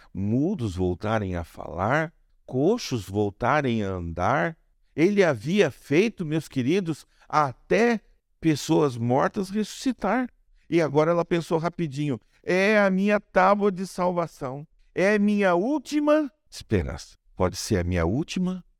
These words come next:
Louvado seja o Senhor, porque o nosso Senhor e Salvador Jesus não é a nossa última chance, nem a última esperança. Ele é a única esperança. Lembra disso, por favor. E aquela mulher, então, agora queria sair pra poder ir lá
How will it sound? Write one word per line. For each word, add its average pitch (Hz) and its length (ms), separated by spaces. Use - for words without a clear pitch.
Louvado 107 380
seja 104 240
o 87 40
Senhor, 98 320
porque 90 540
o 92 120
nosso 92 440
Senhor 87 480
e 78 60
Salvador 80 560
Jesus 87 380
não 147 260
é 82 80
a 78 60
nossa 80 360
última 85 520
chance, - 560
nem 101 300
a 87 180
última 90 580
esperança. 73 720
Ele 92 320
é 90 80
a 87 140
única 90 760
esperança. - 680
Lembra 110 400
disso, 76 320
por 175 180
favor. 76 520
E 95 80
aquela 123 320
mulher, 110 320
então, 104 420
agora 104 540
queria 113 480
sair 180 480
pra 226 160
poder 190 400
ir 254 180
lá 139 340